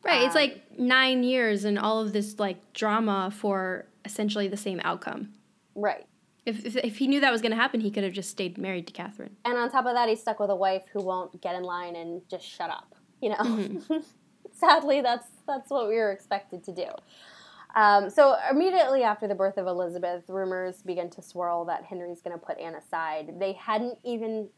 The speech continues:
Speaker 2: been married for a year at this point. But, you know, life goes on and Anne was pregnant again soon after. So for the time being, Henry seemed somewhat content with the marriage.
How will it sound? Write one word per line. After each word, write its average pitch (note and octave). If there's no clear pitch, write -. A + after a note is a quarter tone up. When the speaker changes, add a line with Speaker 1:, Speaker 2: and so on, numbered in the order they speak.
Speaker 2:
been G3+
married E3
for F3+
a F#3+
year F3
at -
this -
point. D#3
But, D4+
you D4+
know, G#3
life G#3
goes A3
on G3
and F#3+
Anne F#3
was F#3
pregnant F#3
again E3+
soon F#3+
after. E3
So E3+
for F#3+
the F#3
time A3
being, A3
Henry G#3+
seemed F#3+
somewhat G#3+
content F3+
with -
the D#3+
marriage. -